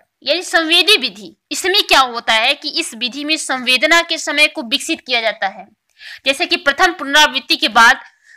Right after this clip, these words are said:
पुनरा-, अ, प्रथम पुनरावृत्ति के बाद खिलाड़ी जो है प्रशिक्षक को अपने व्यायाम के पूर्ण होने की सूचना देता है। And सामान्य विधि यानी जनरल मेथड में क्या होता है कि इसमें जो नया नया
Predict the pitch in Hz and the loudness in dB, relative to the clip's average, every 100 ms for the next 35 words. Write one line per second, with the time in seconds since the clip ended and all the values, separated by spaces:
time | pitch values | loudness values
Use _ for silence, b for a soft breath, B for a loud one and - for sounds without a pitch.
0 | b b b _ - 294 277 269 262 262 | b b b _ -2 2 6 6 4 0
1 | - _ - 277 330 320 294 285 285 269 | -2 _ 0 0 0 -4 -6 0 0 0
2 | 320 - 240 262 - 285 247 247 311 262 | -2 0 2 2 0 0 2 4 0 -4
3 | 233 247 277 - - - 285 285 262 370 | -2 -2 -2 -12 -18 -4 -4 -4 -4 -2
4 | 381 370 359 254 - 320 269 262 254 285 | 0 2 4 2 2 0 4 6 4 2
5 | 311 - 359 339 302 269 269 285 269 247 | -6 -6 -2 0 -2 -4 -6 -8 -10 -2
6 | 247 208 208 196 202 190 _ _ _ _ | -2 -2 -2 -2 -2 -12 _ _ _ _
7 | _ _ _ - 277 277 - 294 349 427 | _ _ _ -4 -2 0 0 4 2 2
8 | 339 311 320 311 285 269 330 370 285 294 | -2 -2 0 0 2 2 2 2 0 -2
9 | 269 277 262 240 226 214 233 269 277 285 | -4 2 2 2 0 0 0 -2 -6 -8
10 | 302 247 302 285 269 320 320 | -8 -4 -2 2 4 6 6